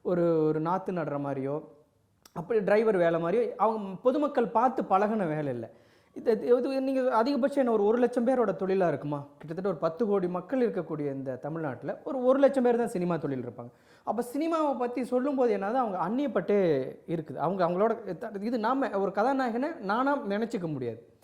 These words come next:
புரியுதுங்களா? ஒரு, ஒரு கதாநாயகன் சினிமா எடுக்கிறான்னு, நான் ஒரு கமர்ஷியலா ஒரு படம் எடுக்கிறான்னா, அவன்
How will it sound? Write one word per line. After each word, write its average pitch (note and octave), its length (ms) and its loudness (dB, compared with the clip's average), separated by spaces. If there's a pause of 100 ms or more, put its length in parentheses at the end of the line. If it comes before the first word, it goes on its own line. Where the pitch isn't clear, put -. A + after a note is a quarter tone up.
(640)
புரியுதுங்களா? F#3 360 -2
ஒரு, E3+ 160 0
ஒரு F3 140 -2
கதாநாயகன் B3 440 0
சினிமா B3+ 260 -2
எடுக்கிறான்னு, A3+ 460 -2
நான் A3+ 100 -4
ஒரு F#3 160 -4
கமர்ஷியலா G3 400 -4
ஒரு G#3+ 120 -2
படம் F#3+ 220 -2
எடுக்கிறான்னா, F#3+ 360 -4
அவன் A3 300 -6